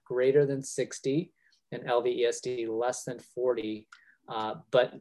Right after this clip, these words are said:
a noted increase in L V size or decrease in E F on three studies, and that's a class two B, uh, uh,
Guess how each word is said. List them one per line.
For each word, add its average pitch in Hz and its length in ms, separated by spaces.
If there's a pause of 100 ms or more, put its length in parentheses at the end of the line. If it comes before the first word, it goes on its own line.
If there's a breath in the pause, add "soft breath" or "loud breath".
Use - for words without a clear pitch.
(340)
a 139 180
noted 131 540
increase 135 420
in 127 80
L 117 140
V 117 100
size 113 400
or 113 160
decrease 123 500
in 110 220
E 123 140
F 113 200
on 117 280
three 120 260
studies, 107 560
and 104 100
that's 107 220
a 110 60
class - 580
two 131 320 (120)
B, 127 380 (580)
uh, 113 260 (480)
uh, 110 340